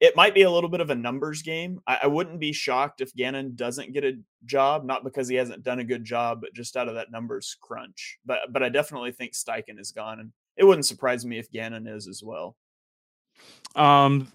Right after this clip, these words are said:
Speaker 2: as far as next N F L coach to be fired, as far as the odds are concerned, Nathaniel Hackett with the Broncos, I'd be shocked if he's back next year. Uh, Stefanski with the Browns. I mean, that whole Brown organization has a lot to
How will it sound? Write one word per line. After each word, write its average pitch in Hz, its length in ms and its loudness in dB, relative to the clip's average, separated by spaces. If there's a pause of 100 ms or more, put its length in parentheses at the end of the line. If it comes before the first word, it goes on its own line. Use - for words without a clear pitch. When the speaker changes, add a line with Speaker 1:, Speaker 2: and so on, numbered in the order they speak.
(100)
Speaker 2:
as 139 180 0
far 175 220 6
as 147 160 4
next 170 180 0
N 170 120 4
F - 120 -4
L 139 80 2
coach - 380 -4
to 139 140 -8
be 117 120 -6
fired, 110 880 0
as 135 100 -8
far 139 140 4
as 127 80 2
the 120 100 -2
odds 127 300 2
are 117 80 -2
concerned, 113 420 -6
Nathaniel 135 360 -4
Hackett 139 420 -4
with 123 80 -14
the - 80 -16
Broncos, 123 640 -4
I'd 120 160 -2
be 110 80 -14
shocked 113 320 -4
if 107 60 -14
he's 113 120 -10
back 110 220 -6
next 110 260 -10
year. 117 200 -6 (500)
Uh, 131 160 -2
Stefanski 175 640 -4
with 165 120 -2
the 131 80 -2
Browns. 110 520 0
I 117 80 -6
mean, 120 140 -6
that 123 120 0
whole 117 120 -2
Brown 107 360 -2
organization 107 560 -6
has 101 160 -10
a 104 60 -12
lot 104 220 -6
to 101 140 -12